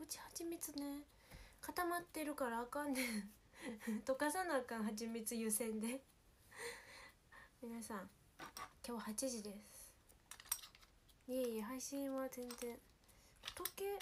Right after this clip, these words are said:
なんか壊れてるんかな。めっちゃカチャカチャ言う。マヌカハニー。えー、のど飴。あ、そう。のど飴めっちゃ勧められた。のど飴。飴ね、買うわ。明日コンビニ行って。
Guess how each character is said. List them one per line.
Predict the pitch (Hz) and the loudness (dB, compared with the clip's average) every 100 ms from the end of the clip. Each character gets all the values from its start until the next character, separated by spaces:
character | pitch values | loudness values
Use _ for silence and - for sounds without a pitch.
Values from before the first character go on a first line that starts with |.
| - | -4
な | 269 | -4
ん | 311 | -2
か | - - - - - | -2 -4 -8 -12 -8
壊 | 359 403 | -2 0
れ | 392 | 0
て | - | -2
る | 349 | -2
ん | 262 | -2
か | 226 | -2
な。 | 208 | -6
め | 214 | -6
っ | 220 - - - - - | -10 -14 -6 -6 -4 -4
ち | - | -2
ゃ | |
カ | - 349 | 0 0
チ | - | 0
ャ | |
カ | 269 | -2
チ | - | -2
ャ | 226 | -4
言 | 208 | -2
う。 | 214 - - - - - - - - - - | -2 -6 -10 -10 -8 -12 -12 -18 -18 -20 -2
マ | 262 330 | 2 2
ヌ | 349 | 2
カ | 339 | 0
ハ | 320 330 | -2 -2
ニ | 302 233 214 - 262 - - - | -2 0 0 -4 -14 -20 -20 -8
ー。 | - | -2
え | 311 339 339 - - - | 0 2 -2 -4 -18 -4
ー、 | 254 | 0
の | |
ど | 262 302 | 2 2
飴。 | 254 220 - - - | 2 -2 -6 -8 2
あ、 | 262 | 4
そ | 269 277 254 | 8 8 8
う。 | - - - - - - - | 4 -16 -20 -16 -16 -14 -2
の | 269 | 2
ど | 311 | 4
飴 | 311 254 | 6 6
め | 226 | 4
っ | 220 | 4
ち | |
ゃ | 254 | 6
勧 | 294 320 | 8 6
め | 311 | 4
ら | 302 | 4
れ | 277 220 | 4 2
た。 | 196 - - - - - - - | 0 -4 -12 -10 -4 -4 -4 -2
の | 254 | 6
ど | 277 - - 277 - | 8 8 4 2 2
飴。 | 269 214 - - - - - 269 - - | 0 0 -8 -10 -8 -10 -12 -12 -12 -2
飴 | 294 320 320 | 2 2 2
ね、 | 311 311 320 | 0 0 -2
買 | 330 | 0
う | 349 349 | 0 0
わ。 | 311 269 254 | 2 2 0
明 | 254 | 0
日 | 226 - 254 | 0 0 0
コ | 247 | 0
ン | 240 | 0
ビ | 233 | 0
ニ | 233 | 0
行 | 233 | -2
っ | - | -4
て。 | - 214 | -4 -4